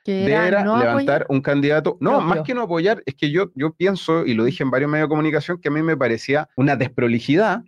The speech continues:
Speaker 1: Ujú.
Speaker 2: estar apoyando tres candidatos presidenciales en un año. Eh, eso es poco serio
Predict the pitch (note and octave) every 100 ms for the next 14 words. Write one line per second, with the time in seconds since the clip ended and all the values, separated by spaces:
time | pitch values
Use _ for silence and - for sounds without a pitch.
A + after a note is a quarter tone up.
0 | - G#3+ A3 B3 D#3 E3 D3+ D#3+ F3+ F3
1 | E3+ F3 E3+ E3 E3+ E3+ D3+ D3 C#3 D#3
2 | E3 D3 C3 D3 G#2 - A#2+ C#3+ D3 E3+
3 | F3 E3 D3+ D#3 A2